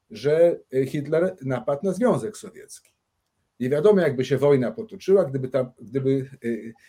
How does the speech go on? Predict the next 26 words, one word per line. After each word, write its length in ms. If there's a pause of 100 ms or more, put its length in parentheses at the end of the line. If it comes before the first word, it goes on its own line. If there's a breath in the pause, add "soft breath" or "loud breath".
(160 soft breath)
jakby 280
się 140
wszystko 320
potoczyło, 560
gdyby 280
Hitler 440 (300 soft breath)
nie 200
zaatakował 720
Związku, 540 (240)
e, 20 (260)
gdyby 320
nie, 140
on 180
nie 140
zerwał 420
z 80
tą 160
tradycją 540
bismarckowską. 840 (1160)
E, 180 (240)
potem 380 (180)
Niemcy 400
wpadły 520
zachodnie 800
pod, 340
e, 40